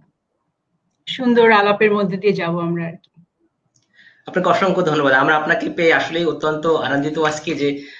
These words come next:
Speaker 2: আহ, এই প্ল্যাটফর্মটা আমরা খুব ছোট, ছোটভাবে শুরু করেছি। আমাদের এই যে Link with Research and Training Center, আমাদের, আহ, মূলত উদ্দেশ্য হচ্ছে, আহ, দেশে সহ,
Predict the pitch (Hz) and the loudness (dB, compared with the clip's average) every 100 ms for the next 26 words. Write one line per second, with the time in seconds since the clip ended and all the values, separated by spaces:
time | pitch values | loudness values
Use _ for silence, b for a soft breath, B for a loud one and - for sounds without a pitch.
0 | B - 113 117 101 - 139 139 143 143 | B -2 2 2 2 0 -2 0 0 0
1 | 160 156 156 135 139 143 143 151 - 156 | -2 0 2 2 2 0 -4 -6 -2 0
2 | 151 143 - 156 147 147 147 143 139 123 | 2 0 -2 -2 0 0 -2 -2 -2 -4
3 | - 139 139 143 147 151 143 165 170 175 | -2 -2 0 0 0 0 2 0 0 -4
4 | 147 147 165 160 139 139 135 143 - 135 | -2 -4 -4 -2 -4 -2 -2 -2 -4 -4
5 | 135 117 123 135 143 139 B B B _ | -2 0 0 0 -2 -6 B B B _
6 | 110 120 117 117 - - _ 147 151 160 | 0 4 4 2 -2 -16 _ 2 4 6
7 | 185 185 160 147 156 180 165 165 175 160 | 4 4 2 0 0 0 -2 -2 -2 -2
8 | - b b b - 123 123 120 113 - | -4 b b b -2 2 4 2 0 -6
9 | - 143 156 180 175 156 160 151 | -4 -2 0 -2 -2 2 4 4